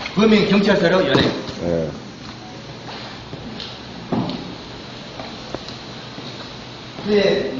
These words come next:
Speaker 1: 부르는 대로 보는 거예요. "어, 얘야!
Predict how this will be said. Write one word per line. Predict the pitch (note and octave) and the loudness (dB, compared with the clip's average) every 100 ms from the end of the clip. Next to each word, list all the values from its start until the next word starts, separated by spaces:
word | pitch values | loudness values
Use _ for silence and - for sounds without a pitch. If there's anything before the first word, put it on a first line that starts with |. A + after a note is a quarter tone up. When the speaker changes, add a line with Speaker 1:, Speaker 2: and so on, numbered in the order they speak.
| - | -4
Speaker 1:
부르는 | - A3+ C#4 | 4 6 10
대로 | B3+ G3 | 10 8
보는 | D#3 D#3 D#3+ | 6 4 4
거예요. | D3+ - - - - - - - - | 4 2 -2 -6 -8 -10 -10 -12 -2
"어, | G#3+ | 6
얘야! | A3 D4 - - - - | 10 12 10 8 4 0